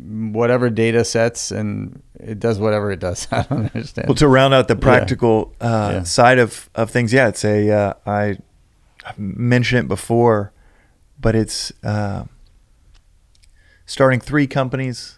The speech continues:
Speaker 2: three kids, under the age of six. It's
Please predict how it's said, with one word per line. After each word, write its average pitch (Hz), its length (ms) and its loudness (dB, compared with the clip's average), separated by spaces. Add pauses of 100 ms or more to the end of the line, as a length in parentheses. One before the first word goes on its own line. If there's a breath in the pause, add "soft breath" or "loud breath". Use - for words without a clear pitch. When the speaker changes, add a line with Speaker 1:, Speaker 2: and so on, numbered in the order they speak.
(160)
Speaker 2:
three 143 220 -2
kids, 131 640 -2 (1800 soft breath)
under 123 300 4
the 120 120 4
age 120 200 2
of - 280 -6 (260)
six. - 600 -8 (1500)
It's - 500 -8